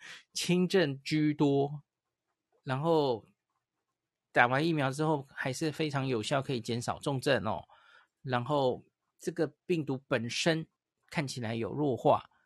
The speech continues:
比较不容易侵犯下呼吸道，我们又有药物了，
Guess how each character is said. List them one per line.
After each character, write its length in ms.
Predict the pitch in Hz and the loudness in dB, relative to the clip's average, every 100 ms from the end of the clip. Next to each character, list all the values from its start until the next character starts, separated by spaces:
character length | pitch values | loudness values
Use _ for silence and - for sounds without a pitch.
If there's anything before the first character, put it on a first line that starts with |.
| _ _ | _ _
比 100 | - | -14
较 320 | 120 151 143 - _ | 0 2 2 -4 _
不 80 | 165 | 0
容 200 | 147 139 | 0 0
易 160 | 147 139 _ | -2 -4 _
侵 240 | - 156 | -2 -2
犯 200 | 147 151 | 0 0
下 200 | 135 160 | 0 0
呼 220 | 135 - 147 | 0 -2 -4
吸 160 | - | -6
道， 300 | - 139 - _ _ _ _ _ _ _ _ _ _ _ | 2 2 2 _ _ _ _ _ _ _ _ _ _ _
我 120 | - | -4
们 180 | 135 139 | 0 2
又 140 | 175 | 4
有 160 | 147 113 | 4 0
药 240 | 135 156 | 4 4
物 260 | 131 170 127 | 4 2 2
了， 240 | 92 - | 0 -4